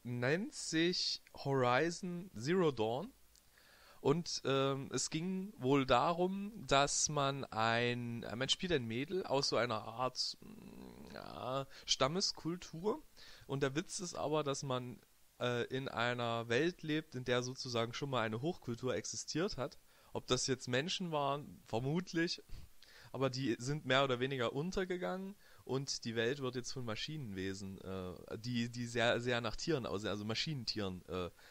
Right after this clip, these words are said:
beherrscht. Und, äh, es gab ein kurzes, äh, Stück Gameplay zu sehen, wo das Mädel halt sich mit,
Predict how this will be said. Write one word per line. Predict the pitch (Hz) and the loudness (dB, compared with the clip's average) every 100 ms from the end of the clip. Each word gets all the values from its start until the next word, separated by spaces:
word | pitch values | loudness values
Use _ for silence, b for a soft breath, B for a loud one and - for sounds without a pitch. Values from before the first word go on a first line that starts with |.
| B | B
beherrscht. | - 98 104 151 - - - B B | -6 -2 0 0 -2 -6 -16 B B
Und, | 113 113 110 | -2 -2 -4
äh, | 104 107 107 | -2 0 0
es | 92 - | 0 -2
gab | 120 | -2
ein | 135 113 | -2 -4
kurzes, | 127 147 - 110 - - - | -4 -4 -4 -6 -4 -6 -8
äh, | 82 73 | -8 -6
Stück | - - 131 - - | -6 -4 -4 -6 0
Gameplay | 104 143 - 151 | 2 2 0 0
zu | 135 139 | 0 -4
sehen, | 135 139 143 | -4 -4 -4
wo | 117 | -2
das | 110 117 | -2 -2
Mädel | 113 135 120 | -2 -2 -2
halt | 117 110 | -2 -4
sich | - 104 | -6 -6
mit, | 117 | -6